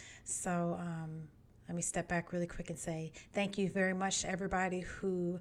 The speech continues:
liked and shared and listened to the podcast last week. <clears throat> Excuse me. I appreciate you for, um, returning this week to join me. And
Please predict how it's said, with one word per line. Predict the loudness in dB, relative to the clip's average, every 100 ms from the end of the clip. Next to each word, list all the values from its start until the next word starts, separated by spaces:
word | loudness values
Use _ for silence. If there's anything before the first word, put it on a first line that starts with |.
| -6 -10 0
liked | 2 4 2 -2
and | -2
shared | 0 2 2 4 4 2 -2 -6
and | -4 -2 0
listened | 0 0 0 0
to | 0 0
the |
podcast | 4 4 4 4 2 2 -2
last | -6 -2 -2 6
week. | 8 6 4 -14 -8
<clears throat> | 2
Excuse | 6 6 4 0 0
me. | -2 -4 -8 -8 -8 -10 2
I | 6 6
appreciate | 6 6 4 6 4 2 0
you | 0
for, | -2 0 2 4 4 2
um, | -2 -2 -4 -6 -8 -10 -20 -20 2
returning | 6 10 10 10 10
this | 8 6 4
week | 2 4
to | 4
join | 6 6 8 8
me. | 6 4 0 -16 -20 -18 -4
And | 4 4 6 6 8 6 4 0